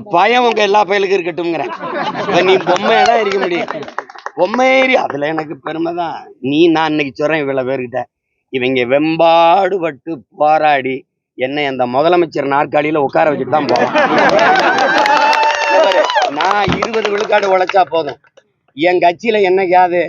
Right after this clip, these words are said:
நாலு தாள் சுருட்டி நாடங்கன்னு எனக்கு ஓட்டிருக்கானா? எவ்வளவு என்னுடைய, இங்க பாரு, அவங்க இந்த திராவிட முன்னேற்ற கழகம் கவர்மெண்ட் இவங்க எல்லாரும் எனக்கு வேலை செய்யறாங்கன்னு தெரியாம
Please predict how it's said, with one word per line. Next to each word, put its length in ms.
நாலு 300
தாள் 240
சுருட்டி 400
நாடங்கன்னு 640
எனக்கு 200
ஓட்டிருக்கானா? 380
எவ்வளவு 420
என்னுடைய, 440
இங்க 220
பாரு, 280
அவங்க 240
இந்த 140
திராவிட 340
முன்னேற்ற 380
கழகம் 240
கவர்மெண்ட் 520
இவங்க 180
எல்லாரும் 420
எனக்கு 240
வேலை 240
செய்யறாங்கன்னு 560
தெரியாம 420